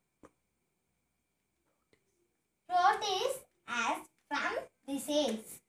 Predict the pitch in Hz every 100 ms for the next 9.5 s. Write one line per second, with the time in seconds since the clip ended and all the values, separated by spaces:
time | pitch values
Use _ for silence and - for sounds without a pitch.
0 | _ _ _ _ - 220 202 226 339 415
1 | 539 605 - 349 214 208 190 202 311 202
2 | 220 233 269 311 330 466 - _ 226 302
3 | 330 208 202 - _ _ _ _ _ _
4 | _ _ _ _ _ _ _ _ 311 311
5 | 381 466 480 403 262 285 415 453 - 233
6 | 233 226 285 453 - _ _ _ _ 254
7 | 269 269 277 269 - 466 330 311 466 -
8 | - _ _ - 226 277 - - _ -
9 | 294 320 226 202 -